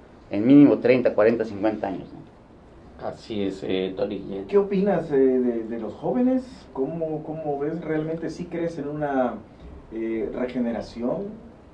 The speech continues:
Speaker 3: de nuevas generaciones que sean, eh, honestas, sensibles al dolor de los demás, que se coloquen en los zapatos de los demás para que encuentres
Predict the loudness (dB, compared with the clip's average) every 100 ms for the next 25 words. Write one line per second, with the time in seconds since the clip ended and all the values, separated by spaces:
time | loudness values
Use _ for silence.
0 | -20 -20 -20 -18 -12 -8 -4 -2 -2 -2
1 | -4 -4 -6 -4 -4 -6 -10 -8 -2 2
2 | 2 0 -4 -16 -20 -20 -12 -8 -6 -4
3 | -4 -4 -6 -8 -8 -6 -2 -4 -2 0
4 | 2 2 -4 -8 -10 -8 -4 -2 0 0
5 | 0 -4 -4 -6 -4 -2 -4 -6 -8 -8
6 | -6 -4 -6 -8 -12 -20 -20 -18 -14 -10
7 | -6 -4 -4 -6 -8 -10 -10 -10 -10 -10
8 | -10 -10 -8 -6 -6 -6 -6 -6 -6 -4
9 | -2 -4